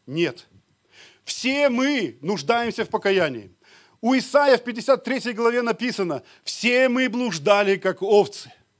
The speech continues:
Каждый совратился на свою дорогу. Каждый жил так, как хочет, и Бог возложил наши грехи на Иисуса Христа». Мы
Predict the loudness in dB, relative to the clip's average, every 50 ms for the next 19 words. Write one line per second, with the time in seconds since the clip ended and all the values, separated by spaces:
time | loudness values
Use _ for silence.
0 | _ _ _ _ _ _ _ _ _ _ _ _ _ 4 6 6 8 6 6 2
1 | -2 -8 -14 -16 -18 -18 _ _ _ _ _ _ _ _ -2 0 2 4 4 4
2 | 2 2 0 -2 -2 0 2 2 2 2 2 0 _ _ _ _ -8 -8 -6 -6
3 | -2 0 2 2 2 0 0 0 0 2 2 4 4 4 4 2 0 -4 -10 -20
4 | _ _ _ _ _ _ _ _ _ _ _ _ _ _ -2 0 2 2 0 0
5 | -2 -4 -4 -2 0 0 -2 -2 -2 -4 -4 -6 -6 -4 -4 -6 -6 -4 -4 2
6 | 2 4 4 2 0 -6 -10 -14 -12 -4 -2 0 0 0 0 0 4 4 4 4
7 | 4 2 0 2 2 0 0 0 0 -2 -2 -2 0 -2 -2 -2 -2 -6 -6 -4
8 | -6 -8 -6 -6 -4 -4 -4 -4 -4 -6 -10 -14 -14 -14 -14 -16 -18 -18 -20 -20
9 | -20 _ _ _ _ _ _ _ _ _ _ _ _ _ _ _ _ _ _ _
10 | _ _ _ _ _ _ _ _ _ _ _ _ -6 -2 -2 0 0 -2 -4 -6